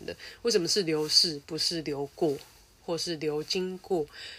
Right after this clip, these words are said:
因为它真的是过去就不见了，过去就死掉了，过去就不会再回来了。那如果，我自己觉得啊，我就突然想到说，如果我是，我是就是 Swatch 的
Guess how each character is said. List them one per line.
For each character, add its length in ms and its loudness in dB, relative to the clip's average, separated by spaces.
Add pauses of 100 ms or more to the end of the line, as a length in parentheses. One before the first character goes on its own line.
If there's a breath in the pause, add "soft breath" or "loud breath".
(200 loud breath)
因 140 4
为 260 6
它 140 -6
真 120 8
的 60 8
是 80 0
过 140 0
去 100 -4
就 80 -4
不 120 -10
见 220 -6
了， 100 -16
过 120 -6
去 80 -2
就 80 0
死 280 -2
掉 200 -2
了， 160 -12
过 160 2
去 160 -4
就 120 0
不 120 -6
会 100 -2
再 100 -4
回 180 -6
来 140 -6
了。 160 -12 (500 loud breath)
那 360 -2 (400)
如 140 2
果， 340 8 (140)
我 160 0
自 100 0
己 100 4
觉 180 6
得 160 4
啊， 80 -2
我 80 0
就 100 2
突 80 6
然 140 8
想 160 -4
到 100 -2
说， 140 -2
如 100 0
果 140 2
我 180 0
是， 260 -2 (380 loud breath)
我 140 -4
是 400 -2
就 120 -6
是 220 -4
Swatch 460 0
的 240 -8